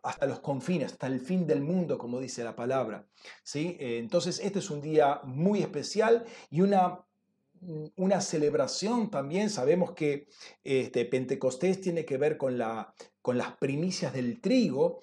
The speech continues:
y el trigo habla de las naciones, o sea que es algo que se abre ya para todo el mundo. Eh, Pascua era, y la fiesta asociada de las primicias era primicias de cebada, que tiene que ver más con Israel,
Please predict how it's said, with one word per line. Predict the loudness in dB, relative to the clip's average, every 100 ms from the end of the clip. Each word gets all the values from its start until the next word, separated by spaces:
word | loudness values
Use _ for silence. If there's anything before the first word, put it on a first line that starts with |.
| -14 -6
y | -4
el | -2
trigo | -2 2 2
habla | 2 0
de | -4
las | -6 -8
naciones, | -6 2 2 2 0
o | -4
sea | -2 0 0
que | 0 -2 -4 -10
es | -8 2
algo | 6 6
que | 6 2
se | 2 2
abre | 4 4 4 4 0 -6
ya | 0 0
para | 0 -4 -4
todo | -2 -2
el | 0
mundo. | 0 0 -2 -6 -12 _ _
Eh, | -4 0 0 2
Pascua | 2 4 6 6
era, | 6 6 4 -2 _ _
y | -10 -6
la | -4 -6
fiesta | -6 2 4 4
asociada | 2 0 2 6 6
de | 6
las | 4
primicias | 0 -4 -2 -2 2
era | 2 2
primicias | -2 -4 -4 -6 -2
de | -2 -4 -8
cebada, | -8 -2 4 4 6 4 0 -4 -10
que | -6
tiene | -4 0
que | 4
ver | 4 4
más | -4 -4
con | -2 -2 -2
Israel, | -4 -2 2 4 4